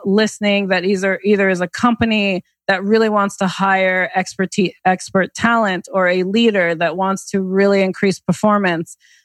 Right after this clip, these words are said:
um, or even just get connected with a solid network of people, LinkedIn is a great place. And that's,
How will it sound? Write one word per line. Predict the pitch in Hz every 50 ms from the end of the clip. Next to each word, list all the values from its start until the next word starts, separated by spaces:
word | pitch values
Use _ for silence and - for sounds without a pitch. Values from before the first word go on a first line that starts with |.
| _ _ _ -
um, | 185 185 185 185 208
or | 208
even | 226 254 269 302
just | 311 294 294 -
get | 240 233 202 -
connected | - 214 196 196 196 214 - - 202 180
with | 175 175 160
a | 175
solid | - - - 202 185 185 190 190 180 170 175
network | 175 175 170 156 175 165 -
of | 170 160 - -
people, | - 226 220 - - 180 170 170 170
LinkedIn | 165 170 175 185 - 220 220 214 220
is | 196 180
a | 180 175
great | 143 185 175 170 160 -
place. | - - 185 180 175 170 - -
And | 175 185
that's, | 180 160 - - - -